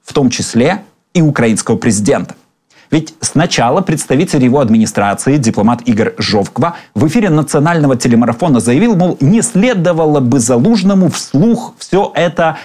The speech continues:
рассказывать. Ну, о проблемах В С У. Ведь это, мол, раскрывает врагу все наши карты. Ну, а потом и сам Зеленский на пресс-конференции с Урсулой фон дер Ляйен в Киеве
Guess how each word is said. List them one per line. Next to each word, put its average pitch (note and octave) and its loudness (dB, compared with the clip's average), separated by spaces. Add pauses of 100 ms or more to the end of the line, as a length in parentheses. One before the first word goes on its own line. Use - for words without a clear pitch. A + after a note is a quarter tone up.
(100)
рассказывать. C#3 -4 (120)
Ну, D#3+ 2
о G#2+ 0
проблемах D3 0
В A#2+ 2
С E3 0
У. C#3+ 0 (160)
Ведь B2 -2
это, A#2+ 0
мол, F3+ 0 (140)
раскрывает D3 0
врагу B2+ 2 (160)
все - -2
наши A2+ 0
карты. - -4 (1400)
Ну, C#3 0
а D3 -2
потом D#3 -2
и C3+ 2
сам D3+ -2 (220)
Зеленский A2+ 0 (240)
на A#2+ 2
пресс-конференции A#2+ 0
с - -4
Урсулой A#2+ 2
фон A2+ 0
дер A2+ 0
Ляйен A2+ 2
в - -18
Киеве G3+ 2